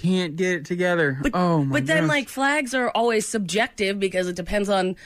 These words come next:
Speaker 1: Yeah, and you hear the announcers and the commentators going, "Mm, that was not a good one."
Speaker 2: Right.
Speaker 1: And I understand they, they always try and make up for it.
Speaker 2: Right.
Speaker 1: I remember Travis had a pass interference call that they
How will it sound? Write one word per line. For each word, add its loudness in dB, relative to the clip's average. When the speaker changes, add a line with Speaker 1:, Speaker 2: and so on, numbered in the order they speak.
Speaker 1:
Yeah, 0
and 2
you 4
hear 4
the 2
announcers 0
and 2
the 0
commentators 0
going, 0
"Mm, 2
that 0
was 0
not 2
a 0
good 0
one." 2
Speaker 2:
Right. 2
Speaker 1:
And -2
I 2
understand 2
they, 2
they 0
always 2
try 0
and 0
make -2
up -2
for 2
it. -4
Speaker 2:
Right. 2
Speaker 1:
I -2
remember 4
Travis 0
had 0
a 0
pass -2
interference 2
call 2
that -2
they -2